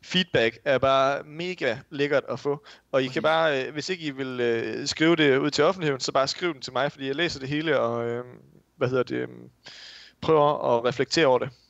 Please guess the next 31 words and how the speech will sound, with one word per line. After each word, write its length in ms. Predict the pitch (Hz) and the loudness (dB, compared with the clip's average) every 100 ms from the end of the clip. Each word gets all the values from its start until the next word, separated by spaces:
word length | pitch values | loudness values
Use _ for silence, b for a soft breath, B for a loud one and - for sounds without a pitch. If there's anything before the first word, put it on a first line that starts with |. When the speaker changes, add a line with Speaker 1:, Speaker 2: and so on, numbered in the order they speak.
| _ | _
Speaker 2:
Selvfølgelig, 380 | - 131 147 156 | -12 -4 -4 -4
og 80 | - | -8
man 140 | 135 131 | -6 -4
kan 140 | 131 | -4
jo, 220 | 120 120 117 | -4 -6 -8
man 80 | 127 | -4
har 180 | 151 131 | 0 0
jo 80 | 117 | 0
din, 280 | 123 123 | -4 -4
på 100 | 117 131 | -4 -2
overlaget, 420 | 135 135 120 117 | -2 -2 -4 -6
kan 80 | 123 | -8
man 100 | 110 | -6
se 120 | 131 | -6
her, 120 | 131 | -6
dine 240 | 120 123 | -2 0
links 320 | 123 143 147 - | 0 0 -2 0
lige 160 | 180 | 0
under 140 | 117 110 | 0 -2
dit 160 | 110 | -4
navn, 240 | 123 139 131 | 0 0 0
står 200 | - 127 | -6 -8
der 120 | 113 | -6
twitter 280 | - 175 120 | -4 -2 -4
dot 80 | |
com 220 | - 143 135 | -4 -4 -4
skråstreg 680 | - - 139 - 127 127 - B B B B B _ _ _ 202 | -8 -8 -8 -4 -2 -2 -6 B B B B B _ _ _ 2
N 200 | 247 220 | 4 2
O 240 | 226 214 - - | 0 -2 -2 -2
E 200 | 214 - | -2 -2
R 260 | 123 123 | -4 -4